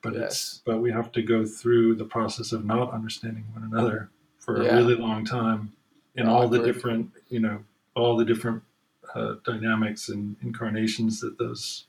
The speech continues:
Speaker 1: relationships can take.
Speaker 2: Yeah.
Speaker 1: And then you work it out one by one, or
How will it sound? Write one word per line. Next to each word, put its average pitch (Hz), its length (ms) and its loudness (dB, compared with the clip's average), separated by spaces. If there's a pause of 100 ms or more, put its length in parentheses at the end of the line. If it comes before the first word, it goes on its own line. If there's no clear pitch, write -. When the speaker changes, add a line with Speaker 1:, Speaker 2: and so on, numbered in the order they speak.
(120)
Speaker 1:
relationships 117 640 -4
can 113 160 -8
take. 117 420 -4 (580)
Speaker 2:
Yeah. 113 580 -4 (100)
Speaker 1:
And 117 180 -4
then 123 160 2
you 113 140 6
work 110 220 2
it 117 80 0
out - 280 4
one 113 220 4
by 107 140 0
one, 107 440 -2
or 104 260 -10